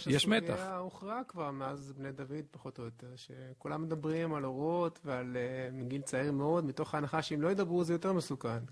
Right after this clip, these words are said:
Speaker 2: זאת התחושה שלי לפחות. זה כבר לא תורת יודעי חן ולשיעור ד'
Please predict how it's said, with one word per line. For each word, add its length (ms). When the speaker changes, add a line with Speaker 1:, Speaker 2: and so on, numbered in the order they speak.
Speaker 2:
זאת 160
התחושה 400
שלי 260
לפחות. 360
זה 100
כבר 160
לא 320
תורת 500
יודעי 360
חן 400
ולשיעור 640
ד' 180